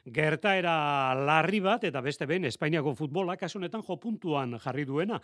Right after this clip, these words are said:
Alboko sake bat ateratzera zijoanean Ocampos argentinarra, Sevillako jokalaria.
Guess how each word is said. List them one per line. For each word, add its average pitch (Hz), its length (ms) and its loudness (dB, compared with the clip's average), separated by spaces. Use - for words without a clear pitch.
Alboko 156 300 0
sake 202 300 -2
bat 156 160 -2
ateratzera 156 500 -4
zijoanean 160 540 -2
Ocampos 190 760 0
argentinarra, 147 600 -2
Sevillako 143 500 -4
jokalaria. 151 580 0